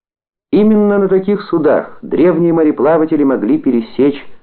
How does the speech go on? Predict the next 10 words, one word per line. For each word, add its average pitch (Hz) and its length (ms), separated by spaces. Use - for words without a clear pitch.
с - 40
востока 101 520
на 120 140
запад 127 380
Атлантику. 80 840
Сформулировав 147 760
для 127 220
себя 123 260
эту 123 180
мысль, 123 440